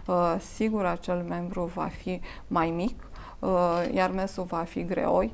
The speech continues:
Asta este în cazul cel mai, uh,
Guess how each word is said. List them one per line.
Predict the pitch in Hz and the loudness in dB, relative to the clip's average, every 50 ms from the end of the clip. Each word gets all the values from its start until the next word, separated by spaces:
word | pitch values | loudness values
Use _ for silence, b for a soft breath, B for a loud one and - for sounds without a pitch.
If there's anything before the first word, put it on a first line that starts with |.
| - - | -6 -2
Asta | - 180 180 - 180 175 175 170 - - - - - - - - - - - | -2 -2 0 2 0 0 0 0 -4 -8 -10 -12 -12 -10 -10 -10 -10 -6 -4
este | - 185 185 190 - 190 | -2 -2 -2 -2 -2 -2
în | 185 | -2
cazul | 185 - 196 196 196 196 196 190 190 - | 0 0 0 0 2 0 -2 -2 -2 -4
cel | - - 196 196 | -4 -2 -2 -2
mai, | 196 190 185 185 185 180 180 180 180 180 | -2 -2 -2 -2 -2 -2 -4 -4 -2 -2
uh, | 185 180 175 175 175 170 175 | 0 0 0 2 0 0 0